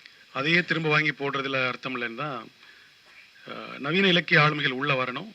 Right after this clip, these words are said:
வெகுஜன ரசனைக்குள்ளார கொஞ்சம் இலக்கியம் சேரணுங்கிற அடிப்படையில தேடணும். அப்படி லட்சுமி சரவணகுமார் எழுதினாரு, ஆ, இரண்டாம் ஆட்டம்னு ஒரு தொடர் எழுதினாரு. பிறகு அகர முதல்வன் சமீபத்தில் ஒரு தொடர் எழுதினாரு,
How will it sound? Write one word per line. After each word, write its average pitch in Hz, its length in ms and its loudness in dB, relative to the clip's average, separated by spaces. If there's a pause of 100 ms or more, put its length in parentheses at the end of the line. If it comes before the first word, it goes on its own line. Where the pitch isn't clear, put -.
வெகுஜன 170 300 -2
ரசனைக்குள்ளார 151 500 -2
கொஞ்சம் 180 380 2
இலக்கியம் 139 460 -2 (800)
சேரணுங்கிற 151 480 6
அடிப்படையில 120 540 -8
தேடணும். 110 240 -12
அப்படி 143 600 0 (520)
லட்சுமி 147 240 -2
சரவணகுமார் 127 460 -2
எழுதினாரு, 120 420 -8 (460)
ஆ, - 20 -14 (180)
இரண்டாம் 143 320 0
ஆட்டம்னு 131 240 -2
ஒரு 127 100 -8
தொடர் 120 280 -8
எழுதினாரு. 113 320 -14 (920)
பிறகு 131 180 -4
அகர 160 180 4
முதல்வன் 135 540 -4 (760)
சமீபத்தில் 143 380 -4
ஒரு 131 100 -6
தொடர் 123 240 0
எழுதினாரு, 113 300 -10